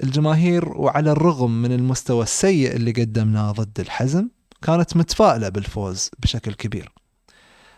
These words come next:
وكلمة حق لازم أقولها صراحة عن لاعبينا في مباراة، مباراتنا ضد الشباب. نعم، هي كانت ثلاث نقاط مهمة ضد فريق صعب، بس الأهم الفريق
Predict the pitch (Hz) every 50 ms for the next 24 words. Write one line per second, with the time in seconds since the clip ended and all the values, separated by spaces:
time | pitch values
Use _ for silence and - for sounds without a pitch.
0 | - _ - - - 220 214 202 175 - - - 117 104 - - 107 110 110 110
1 | 117 110 107 101 92 92 98 90 85 - - 98 95 98 98 - 123 113 107 113
2 | 110 110 104 98 101 107 113 110 107 107 104 - 113 110 104 95 101 98 98 95
3 | 98 - _ _ - - _ _ _ _ - - 107 107 104 101 95 - 101 95
4 | 92 92 92 104 - - - 95 - - - - _ _ _ - _ _ _ -
5 | _ _ _ _ _ _ _ - 143 143 104 92 85 - - - - 123 - -
6 | 135 127 120 117 110 _ - 123 117 117 113 - - 113 107 - - 107 107 107
7 | - - 107 98 95 113 123 123 131 139 156 151 _ _ _ - 110 113 107 -
8 | - - 113 107 107 104 101 _ - - - - - - 117 104 113 151 185 _
9 | _ _ _ _ _ _ _ _ _ _ _ _ _ _ - 127 - - - 131
10 | 135 - - 131 131 156 196 170 143 156 180 _ _ _ _ - 143 135 - -
11 | 160 165 180 190 185 -